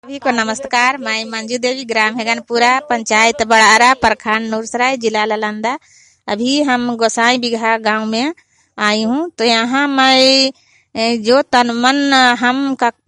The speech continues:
यहाँ कार्यक्रम चल रहा है, सुनाया गया। तो, तो मैं एक, अ, लड़की जो इनको पीरियड, माने चल रहा है, तो इनको समय मिलती हूँ, इनको क्या पहला मासिक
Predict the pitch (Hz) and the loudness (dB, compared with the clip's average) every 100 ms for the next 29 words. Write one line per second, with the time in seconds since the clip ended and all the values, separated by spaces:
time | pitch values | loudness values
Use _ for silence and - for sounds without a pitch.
0 | 226 226 233 233 269 247 220 220 220 220 | -6 -4 -2 -4 -2 -2 -2 -2 -6 -4
1 | 233 226 262 311 233 214 208 220 226 277 | -4 -2 -2 -4 -6 -4 -2 -2 -2 -4
2 | 403 _ _ _ _ 175 175 240 240 240 | -6 _ _ _ _ _ -4 -2 0 0
3 | 240 240 - - _ - 208 - 233 262 | 0 -2 -8 -20 _ -20 -8 -2 2 2
4 | 294 254 247 247 269 285 - 254 254 254 | 2 2 4 4 2 0 -4 0 0 2
5 | 247 247 247 - 226 233 240 240 262 320 | 0 -2 -4 -12 -18 -4 0 0 -2 -4
6 | 254 247 247 240 240 - _ _ 208 - | -2 -2 -2 -4 -6 -10 _ _ _ -20
7 | - - - - _ _ - 262 240 269 | -20 -20 -20 -20 _ _ -8 -4 -2 0
8 | 311 349 285 247 226 _ _ _ 214 - | 4 4 2 -2 -12 _ _ _ -20 -8
9 | 226 254 269 269 - 240 240 233 240 240 | -2 0 -2 -8 -8 -6 -4 -4 -6 -8
10 | _ - - _ _ _ _ 254 254 240 | _ -20 -20 _ _ _ _ -6 -4 -6
11 | 254 269 415 - _ 220 214 262 262 247 | -6 -8 -10 -16 _ -14 -10 -10 -8 -6
12 | 240 240 226 277 277 226 240 233 240 247 | -4 -6 -8 -8 -8 -6 -8 -4 0 2
13 | 285 277 - _ _ 226 226 254 302 294 | 4 2 -2 _ _ -2 0 2 2 2
14 | 233 220 277 | 0 -2 -4